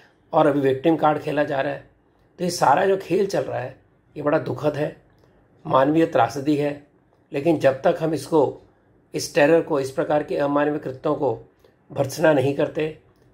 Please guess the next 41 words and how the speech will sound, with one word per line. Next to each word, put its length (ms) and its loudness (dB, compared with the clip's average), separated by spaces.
जब 220 -4
तक 200 4
दोनों 340 0
तरफ 260 -2
को 80 -2
न्याय 240 0
मिले 200 0
इसकी 200 -4
बात 260 2
नहीं 180 -2
करते, 480 -2
तब 180 -4
तक 160 2
ये 140 0
युद्ध 260 2
चलेगा। 500 -2
क्योंकि 360 2
युद्ध 240 2
किसी 340 -2
एक 100 -4
जाति 260 0
को 80 0
समाप्त 440 -2
करने 300 -2
का 100 -4
है, 60 2
वो 120 0
जाति 360 -4
समाप्त 400 -4
नहीं 160 2
होगी, 340 -2
ना 160 2
ही 160 4
आज 220 2
के 120 -4
विश्व 280 -4
में 100 -2
किसी 200 -8
को 80 -6
मंजूर 420 -2
है। 240 -4